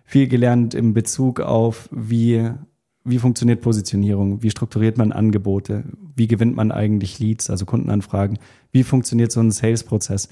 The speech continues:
wie stellt man Mitarbeiter ein, welche Mitarbeiter sollte man nicht einstellen, wie f-, führt man eigentlich Mitarbeiter so, dass sie dann auch motiviert sind,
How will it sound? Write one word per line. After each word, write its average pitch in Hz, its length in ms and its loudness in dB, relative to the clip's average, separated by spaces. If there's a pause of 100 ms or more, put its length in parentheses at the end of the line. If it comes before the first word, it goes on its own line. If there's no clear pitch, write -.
(260)
wie 117 80 -2
stellt 120 220 2
man 120 120 4
Mitarbeiter 113 600 0
ein, 101 320 -2
welche 110 240 -2
Mitarbeiter 110 460 0
sollte 107 220 0
man 107 140 2
nicht 120 180 -2
einstellen, 117 640 -2
wie 113 100 0
f-, - 220 -6
führt 143 320 0
man 123 160 2
eigentlich 120 440 0
Mitarbeiter 113 640 2
so, 107 140 0
dass 101 200 -4
sie - 120 -10
dann - 160 -6
auch 90 120 -4
motiviert 110 580 0
sind, 127 300 0